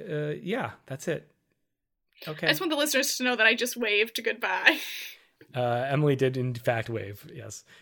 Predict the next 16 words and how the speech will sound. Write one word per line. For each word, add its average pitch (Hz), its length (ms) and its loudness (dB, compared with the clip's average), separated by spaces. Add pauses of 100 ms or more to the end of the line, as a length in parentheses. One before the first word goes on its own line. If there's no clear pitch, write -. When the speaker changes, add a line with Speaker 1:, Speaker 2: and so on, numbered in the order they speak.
Speaker 1:
We 135 80 0
should 151 160 4
video 139 360 8
stream 117 280 0
this 113 140 -2
someday. 131 580 0
<laughs> - 40 6 (1200)
Um, 123 520 8
all 196 100 10
right. 135 400 6 (140)
Thank 170 220 4
you, 185 80 6
Emily. 180 580 2 (500)
Speaker 2:
Thank 262 220 0
you, 269 60 2
Matt. 294 180 10